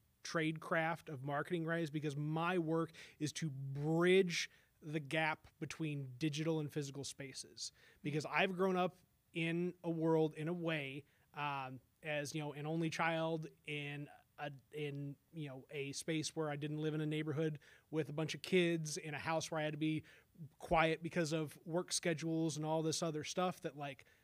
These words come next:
you know, my, my life is understanding, like, uh, you know, life through the, through the lens of, uh, the internet and computers and, uh,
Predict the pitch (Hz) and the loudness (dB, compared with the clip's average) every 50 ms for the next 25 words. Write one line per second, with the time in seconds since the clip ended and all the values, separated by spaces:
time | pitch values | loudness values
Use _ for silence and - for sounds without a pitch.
0 | _ _ - 143 139 135 131 - 160 143 151 156 151 156 160 156 151 156 156 156 | _ _ -10 -10 -8 -10 -10 -10 -8 -4 0 0 2 2 0 0 -2 0 0 0
1 | 160 151 143 147 165 160 - 160 143 151 151 151 147 143 - - 160 156 156 147 | 0 0 0 0 -2 -2 -2 -2 -2 -2 -2 -2 -2 -4 -4 -2 -2 -2 -2 -2
2 | 147 147 143 139 131 127 127 120 - - - _ _ _ _ _ _ _ _ _ | -4 -4 -6 -6 -8 -10 -12 -14 -16 -20 -20 _ _ _ _ _ _ _ _ _
3 | _ _ - 147 139 131 123 120 117 - _ _ _ - 175 160 151 147 147 160 | _ _ -10 -8 -6 -6 -6 -8 -10 -14 _ _ _ -2 -2 0 0 -2 -2 -2
4 | 156 156 151 147 - - - - 170 175 170 165 156 156 151 151 131 - - 185 | -2 -2 -2 -2 -6 -12 -8 -2 2 4 4 4 4 2 -2 -4 -4 -2 0 0
5 | 185 156 151 143 156 160 160 160 160 160 151 - - - 156 156 156 156 156 143 | 2 2 0 0 0 2 2 2 2 0 0 -2 -6 -6 -4 -4 -4 -4 -4 -8
6 | - _ - _ _ _ _ - 147 143 135 135 131 127 - _ _ 170 165 147 | -12 _ -20 _ _ _ _ -8 -6 -6 -6 -6 -8 -10 -12 _ _ -10 -8 -6
7 | 147 165 156 165 165 151 - 170 160 156 151 151 151 - - 156 147 147 147 139 | -6 -4 -2 -2 -2 -2 -2 -2 -2 -2 -2 -4 -6 -6 -8 -8 -6 -6 -6 -8
8 | - - 151 - - - - 180 170 151 156 156 151 151 151 143 139 - - 156 | -8 -8 -8 -8 -6 -2 -2 0 0 0 0 0 0 0 -2 -4 -6 -6 -6 -6
9 | 151 147 147 143 147 143 143 143 143 139 139 139 | -6 -6 -6 -6 -8 -8 -8 -6 -6 -4 -4 -6